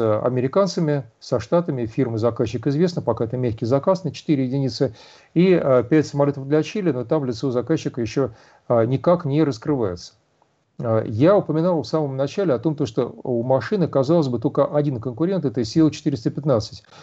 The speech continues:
Да, естественно, есть ещё и китайский самолёт, но там определённые сложности в создании, скажем так, воспроизводстве, а, при всём моём уважении к китайцам,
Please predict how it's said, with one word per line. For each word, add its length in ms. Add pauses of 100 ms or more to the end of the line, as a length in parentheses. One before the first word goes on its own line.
(200)
Да, 300
естественно, 440
есть 220
ещё 220
и 140
китайский 460
самолёт, 380
но 60
там 160
определённые 460
сложности 460
в 60
создании, 520 (760)
скажем 340
так, 220
воспроизводстве, 800 (480)
а, 100
при 120
всём 220
моём 160
уважении 380
к 40
китайцам, 640